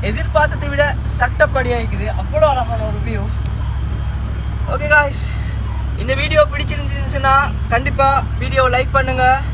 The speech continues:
ஷேர் பண்ணுங்க, கமெண்ட் பண்ணுங்க. மறக்காம எங்கட சேனலை சப்ஸ்கிரைப் பண்ணுங்க. இதே மாதிரி இன்னும் ஒரு வீடியோல சந்திப்போம். அது வரைக்கும் bye bye.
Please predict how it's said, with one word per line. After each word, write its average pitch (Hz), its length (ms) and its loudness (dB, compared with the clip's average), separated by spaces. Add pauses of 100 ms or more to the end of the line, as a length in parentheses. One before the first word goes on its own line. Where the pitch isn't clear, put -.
(120)
ஷேர் 247 240 2
பண்ணுங்க, 254 280 2 (220)
கமெண்ட் 247 300 0
பண்ணுங்க. 202 240 0 (520)
மறக்காம 294 500 2 (320)
எங்கட 269 260 2
சேனலை 247 280 2 (220)
சப்ஸ்கிரைப் 240 440 0
பண்ணுங்க. - 240 -2 (560)
இதே 294 140 4 (100)
மாதிரி 294 200 2 (260)
இன்னும் 302 220 2
ஒரு 294 120 0
வீடியோல 262 300 2
சந்திப்போம். 226 420 0
அது 247 140 0
வரைக்கும் 269 340 0 (560)
bye 285 180 4
bye. 269 220 2